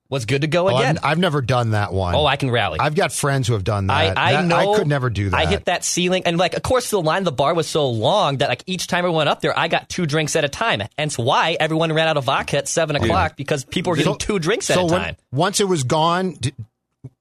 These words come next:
Speaker 2: were the drinks gone then as far
Speaker 1: Just
Speaker 2: as
Speaker 1: the vodka, the Moscow Mules were out. So it was just Coors Lights
Speaker 2: Okay,
Speaker 1: or
Speaker 2: so
Speaker 1: Old
Speaker 2: there
Speaker 1: Fashions or, yeah, or, or beer, wine.
Speaker 2: Old
Speaker 3: Dude,
Speaker 2: Fashions
Speaker 3: this
Speaker 2: are
Speaker 3: is what
Speaker 2: harsh.
Speaker 3: happens when people have, like, I'm sure there's a lot of people that have been out and about with friends now, but, like,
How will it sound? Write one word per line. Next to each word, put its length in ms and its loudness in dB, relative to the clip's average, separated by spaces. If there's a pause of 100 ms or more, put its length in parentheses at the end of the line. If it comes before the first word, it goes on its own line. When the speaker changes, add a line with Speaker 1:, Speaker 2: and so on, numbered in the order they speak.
(420)
Speaker 2:
were 140 0
the 80 0
drinks 260 0
gone 320 0
then 160 0
as 100 -2
far 280 0
Speaker 1:
Just 120 2
Speaker 2:
as 60 0
Speaker 1:
the 40 -2
vodka, 400 0
the 140 0
Moscow 360 0
Mules 260 0
were 80 0
out. 240 -2 (140)
So 160 -2
it 40 2
was 80 0
just 140 -2
Coors 300 0
Lights 200 2
Speaker 2:
Okay, 100 2
Speaker 1:
or 40 2
Speaker 2:
so 60 4
Speaker 1:
Old 100 2
Speaker 2:
there 60 2
Speaker 1:
Fashions 500 0
or, 240 0
yeah, 200 -2 (300)
or, 220 -4
or 140 -2
beer, 300 0
wine. 380 0
Speaker 2:
Old 180 0
Speaker 3:
Dude, 100 4
Speaker 2:
Fashions 260 2
Speaker 3:
this 20 0
Speaker 2:
are 60 0
Speaker 3:
is 80 0
what 200 4
Speaker 2:
harsh. 20 2
Speaker 3:
happens 600 0
when 260 0
people 440 0
have, 140 0
like, 320 0
I'm 140 0
sure 200 0
there's 160 0
a 20 -4
lot 120 2
of 80 -4
people 180 -4
that 140 -2
have 100 -6
been 360 -4
out 160 -4
and 100 -10
about 260 -2
with 140 -10
friends 280 -4
now, 200 -2
but, 120 -6
like, 260 -2